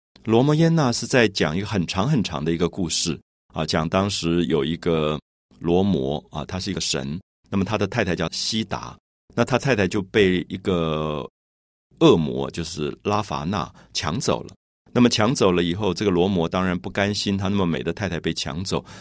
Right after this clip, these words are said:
他就去找救兵啊，就找到一些帮助他的神，所以就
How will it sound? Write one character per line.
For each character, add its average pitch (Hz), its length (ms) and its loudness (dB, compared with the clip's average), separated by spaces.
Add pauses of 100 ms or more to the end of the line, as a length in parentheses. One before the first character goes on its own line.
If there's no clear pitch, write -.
他 120 140 0
就 117 140 2
去 110 240 0
找 67 440 0 (380)
救 92 220 6
兵 92 380 0
啊， 82 120 -6
就 87 120 -8
找 71 200 -2
到 80 280 0
一 80 100 -2
些 78 360 0 (100)
帮 92 180 2
助 92 160 -2
他 82 160 -4
的 80 100 -4
神， 69 340 -4 (260)
所 165 120 6
以 - 20 10
就 190 120 8